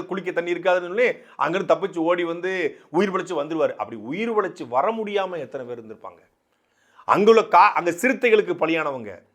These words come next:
புயலுக்கு பலியானவங்க, மணலுக்கு பலியானவங்க, சூட்டுக்கு வெயிலுக்கு பலியானவங்க, உணவில்லாம செத்து போனவன், பணைய கைதியா கூலி அடிமையாக ஆண்கள் மட்டும் இல்ல, ஆயிரக்கணக்கான செவிலியர்கள், நர்ஸு வேலை முடிச்சாலே துபாய்க்கு போவாங்க. எத்தனையோ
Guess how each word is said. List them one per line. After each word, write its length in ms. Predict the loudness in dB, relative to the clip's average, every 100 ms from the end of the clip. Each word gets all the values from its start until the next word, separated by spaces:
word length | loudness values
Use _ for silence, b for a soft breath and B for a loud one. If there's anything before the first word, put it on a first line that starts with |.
| _ _ _ 4
புயலுக்கு 420 | 8 8 8 2
பலியானவங்க, 540 | 0 0 0 -2 -6
மணலுக்கு 420 | 4 6 6 2
பலியானவங்க, 460 | -2 -2 -2 0 -2
சூட்டுக்கு 440 | 2 0 2 -4 0
வெயிலுக்கு 420 | 4 4 4 2
பலியானவங்க, 520 | 2 2 0 -4 -8 -12 -16 _ _ 4
உணவில்லாம 460 | 8 8 6 4
செத்து 300 | 2 -2 -4
போனவன், 380 | -2 -2 -2 -12 _ _ _ _
பணைய 260 | 6 8 6
கைதியா 400 | 6 0 2 0
கூலி 280 | 2 2 6
அடிமையாக 400 | 4 4 4 4 2 -12 b b 2
ஆண்கள் 420 | 6 6 4 -2
மட்டும் 260 | -2 -8
இல்ல, 140 | -8 -10 -14 _ b b 4
ஆயிரக்கணக்கான 800 | 8 8 6 2 -2 -2 -4 -4
செவிலியர்கள், 680 | 0 2 2 0 -2 -6
நர்ஸு 420 | 0 0 0 -4 -4 0
வேலை 200 | 0 2
முடிச்சாலே 500 | 0 -4 4 4 4
துபாய்க்கு 380 | 0 -2 -2 -2
போவாங்க. 340 | -6 -6 -8 -14 _ _ _ _ _ -4
எத்தனையோ 680 | -4 -4 -4 -2 2 4